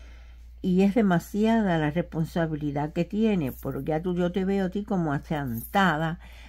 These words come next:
como que no quieres seguir adelante, como que estás, mm, como un ancla, va, cuando va en el barco andando, ¿ves?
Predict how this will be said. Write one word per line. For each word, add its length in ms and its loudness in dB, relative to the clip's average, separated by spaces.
como 320 -2
que 140 -4
no 220 -2
quieres 340 0
seguir 380 -2
adelante, 760 2
como 300 -4
que 80 -8
estás, 540 -2
mm, 200 -4
como 560 0
un 220 6
ancla, 420 6
va, 260 4
cuando 280 2
va 120 8
en 120 4
el 120 2
barco 380 4
andando, 520 2
¿ves? 200 0